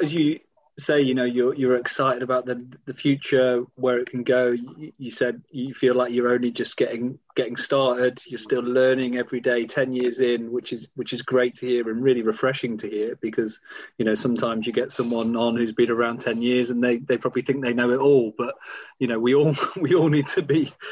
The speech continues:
acknowledged that we certainly don't do that. But I wanted to ask you, who, who keeps Junior accountable to this? How do you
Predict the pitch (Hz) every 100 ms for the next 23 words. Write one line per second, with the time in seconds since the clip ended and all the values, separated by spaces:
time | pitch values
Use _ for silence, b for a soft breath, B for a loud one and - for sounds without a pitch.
0 | B B 143 143 139 131 139 131 127 147
1 | 131 127 127 139 120 139 113 - _ b
2 | b - 202 220 247 214 180 170 - 160
3 | 147 202 311 202 233 226 208 - 143 139
4 | 143 127 120 - - - 120 113 113 110
5 | 107 - 113 107 - 156 190 196 165 143